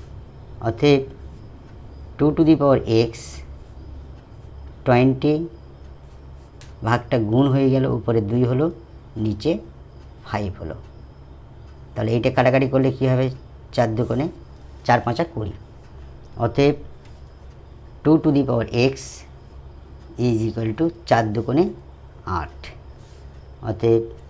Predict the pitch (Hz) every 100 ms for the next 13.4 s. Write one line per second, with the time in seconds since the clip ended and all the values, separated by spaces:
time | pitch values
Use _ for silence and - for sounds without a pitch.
0 | - - - - - - - 160 175 170
1 | 135 120 113 110 - 120 127 131 - -
2 | - - - - - - - - - -
3 | 113 113 107 104 - - - - - -
4 | - 139 131 135 123 107 107 101 - -
5 | 127 156 - - - - - - - -
6 | 107 123 127 110 123 139 156 - - -
7 | - 117 110 107 110 110 120 127 131 131
8 | 139 - - - - 101 117 139 147 -
9 | - - 107 107 107 98 101 - 117 117
10 | 117 127 139 156 - - - - - -
11 | - 110 113 113 127 131 131 135 151 -
12 | - 123 135 - 104 104 160 196 - -
13 | - - - 107